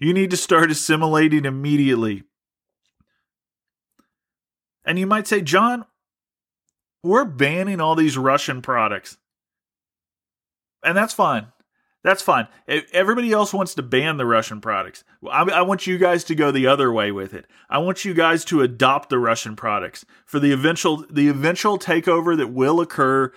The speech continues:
I want you to be ready. So if I go out and I see, let's say I wander into a restaurant and I see somebody using any other dressing than Ru-, than Russian dressing,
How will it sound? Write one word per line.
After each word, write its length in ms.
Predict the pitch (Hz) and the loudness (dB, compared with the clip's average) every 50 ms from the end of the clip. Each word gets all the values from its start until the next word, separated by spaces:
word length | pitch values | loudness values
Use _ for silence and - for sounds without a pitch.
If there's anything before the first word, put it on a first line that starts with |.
| - _ _ _ | -20 _ _ _
I 140 | - 131 135 | -2 0 0
want 280 | 156 170 170 151 - - | 0 0 0 -2 -2 -2
you 120 | 165 165 | -2 0
to 80 | 156 143 | 0 2
be 160 | 151 147 139 | 2 2 2
ready. 400 | 135 127 123 113 104 90 - - _ _ _ _ _ _ _ _ _ _ _ _ _ _ _ - | 2 2 2 2 0 -4 -10 -16 _ _ _ _ _ _ _ _ _ _ _ _ _ _ _ -12
So 220 | 135 - 139 131 123 | -4 0 0 2 2
if 80 | 131 | 4
I 100 | 135 143 | 2 2
go 140 | 156 175 165 | 4 4 4
out 160 | 156 156 160 | 4 4 2
and 80 | 160 147 | 0 -2
I 80 | 143 | -4
see, 340 | 143 - 160 147 143 139 - - - _ _ _ _ - | -4 -2 -2 -2 -2 -2 -4 -8 -18 _ _ _ _ -6
let's 200 | - 170 175 175 | -2 -2 -2 0
say 160 | - 202 180 | 2 2 4
I 60 | 170 | 4
wander 340 | 156 147 147 147 151 151 156 | 4 2 0 -2 0 -2 -4
into 180 | 151 151 175 165 | -4 -2 -2 0
a 100 | 139 127 | 2 2
restaurant 540 | 120 117 120 123 - - 156 147 143 143 139 | 2 2 2 0 -2 -2 -2 0 0 0 -2
and 100 | 127 120 | -2 -4
I 60 | 123 | -4
see 240 | 131 - - 139 135 | -4 -4 -4 -4 -4
somebody 300 | - 147 139 139 135 131 | -4 -4 -4 -4 -2 -2
using 360 | 131 131 131 131 127 127 120 | 0 0 -2 -2 -2 -4 -6
any 240 | 113 120 143 143 143 | -6 -4 -4 -2 -2
other 240 | 143 139 139 135 | -2 0 0 -2
dressing 460 | 135 123 131 131 131 131 - 147 135 127 | -2 -2 0 0 0 0 -2 -6 -8 -8
than 140 | 127 123 | -8 -6
Ru-, 240 | 120 120 127 127 - | -4 -4 -4 -4 -4
than 160 | 135 131 123 | -6 -6 -6
Russian 400 | 120 120 120 131 131 - 156 143 | -4 -2 -2 -2 -2 -4 -6 -6
dressing, 480 | 139 143 147 151 147 - 165 156 160 - | -2 0 0 0 0 0 -4 -8 -8 -10